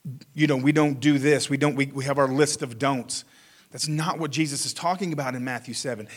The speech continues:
He's talking about how we treat one another and how we interact with the world. Broad is the way that leads to death, that leads to revenge and vengeance being mine.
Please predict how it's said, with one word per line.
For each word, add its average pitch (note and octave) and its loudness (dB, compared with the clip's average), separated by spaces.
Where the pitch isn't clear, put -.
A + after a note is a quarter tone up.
He's E3 -6
talking F#3 2
about E3 4
how E3+ 2
we F3+ 0
treat G#3+ 6
one E3+ 2
another D#3 4
and E3+ 0
how F3+ 4
we F#3+ 6
interact F#3+ 6
with G3+ 0
the A#3 0
world. A#3 4
Broad A#3 8
is A3+ 4
the B3 0
way C4 8
that G3 6
leads A3+ 4
to - 6
death, E3+ 4
that F#3+ 6
leads A3 4
to G#3 8
revenge F3+ 6
and E3+ 4
vengeance F3 6
being E3+ 2
mine. F#3 4